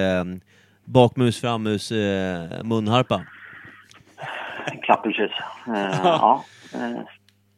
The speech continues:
Speaker 1: Det är rätt vanligt,
Speaker 2: Ja,
Speaker 1: va?
Speaker 2: Karin, Karin, alltså, jag vet inte, Folkets Tempel och Jim Jones, han var ju... Han låg väl med allt och alla, tänkte jag säga.
Speaker 1: Ja, men precis. Det har jag också läst mig till.
Speaker 2: Och det var väl lite så här,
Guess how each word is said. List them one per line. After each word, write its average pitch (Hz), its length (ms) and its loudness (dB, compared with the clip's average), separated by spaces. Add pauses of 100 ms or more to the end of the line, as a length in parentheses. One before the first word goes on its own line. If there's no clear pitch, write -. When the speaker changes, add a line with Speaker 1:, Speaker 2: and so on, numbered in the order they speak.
(280)
Speaker 1:
Det 139 60 6
är 147 40 10
rätt 160 160 6
vanligt, 143 360 12
Speaker 2:
Ja, 135 100 12
Speaker 1:
va? 131 180 6
Speaker 2:
Karin, 139 200 8
Karin, 151 340 8
alltså, 143 140 6
jag 135 220 2
vet 131 120 -10
inte, 120 140 0
Folkets - 380 0
Tempel 147 380 4
och 110 80 4
Jim 110 260 -4
Jones, 139 300 6
han 131 180 6
var 135 100 8
ju... 123 180 4 (380)
Han 131 220 2 (240)
låg 98 220 -4
väl 95 180 -4
med 92 160 -18 (460)
allt 92 280 0
och 87 120 0
alla, 120 180 -6
tänkte 90 200 -16
jag - 80 -20
säga. - 120 -16 (140)
Speaker 1:
Ja, 165 280 10
men 160 140 -6
precis. 151 320 2
Det 151 180 2
har 135 180 6
jag 123 80 4
också 120 320 2
läst 107 300 0
mig 101 100 -6
till. 92 180 -4 (840)
Speaker 2:
Och - 360 -4 (220)
det 101 80 -4
var 104 180 2
väl 107 100 -2
lite 98 220 -4
så 104 60 -10
här, 90 280 4